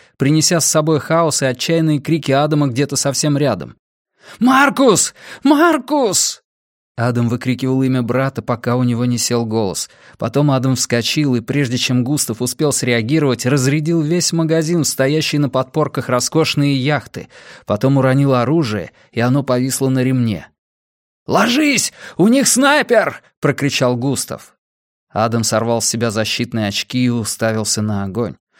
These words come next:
Лодки переворачивались и горели, слышались взрывы послабее. Джамаль оставил свою позицию, повалил Адама и прижал его к земле.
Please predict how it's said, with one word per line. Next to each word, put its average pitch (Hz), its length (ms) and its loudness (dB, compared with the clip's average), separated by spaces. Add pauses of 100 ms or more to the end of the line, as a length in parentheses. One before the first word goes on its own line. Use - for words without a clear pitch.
(260)
Лодки 135 440 2
переворачивались 131 840 0
и 127 40 -2
горели, 117 480 0
слышались 139 540 0
взрывы 117 440 -2
послабее. 101 760 -4 (300)
Джамаль 151 460 2
оставил 143 460 0
свою 135 300 0
позицию, 135 580 -6
повалил 147 440 0
Адама 117 360 0
и 107 40 -2
прижал 123 420 -2
его 143 180 0
к 117 80 -6
земле. 143 420 -2